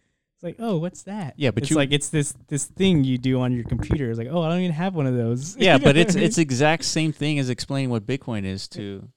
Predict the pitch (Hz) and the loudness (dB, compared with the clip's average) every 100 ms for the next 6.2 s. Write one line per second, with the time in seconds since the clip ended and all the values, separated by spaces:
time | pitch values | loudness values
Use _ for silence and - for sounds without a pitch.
0 | 139 175 208 - 110 113 123 104 160 135 | -16 -10 -8 -6 -2 0 -2 -2 -4 -6
1 | - 156 165 156 131 185 139 139 147 143 | -8 -6 -2 -2 -2 -2 -2 -2 0 0
2 | 127 131 _ _ _ _ _ _ 160 170 | -2 -6 _ _ _ _ _ _ -4 0
3 | 165 165 208 180 190 190 143 131 131 - | 4 6 6 4 4 4 4 2 -2 -2
4 | 147 - 165 147 123 151 165 175 180 143 | -6 -2 0 0 0 -2 0 0 0 0
5 | 131 165 180 185 208 208 - 120 127 131 | -2 0 0 0 0 0 0 0 0 0
6 | 139 - | -2 -2